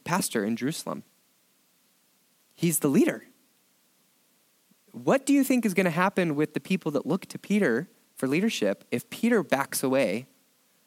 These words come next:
from engaging with people that aren't like him?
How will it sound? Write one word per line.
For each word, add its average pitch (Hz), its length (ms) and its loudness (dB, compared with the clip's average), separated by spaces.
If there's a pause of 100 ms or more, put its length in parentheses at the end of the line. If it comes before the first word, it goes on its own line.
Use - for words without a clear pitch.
(260)
from 131 200 0
engaging 135 480 0
with 123 100 -2
people 120 280 -4
that 113 260 -2 (560)
aren't 113 180 -4
like 113 220 -6
him? 104 240 -16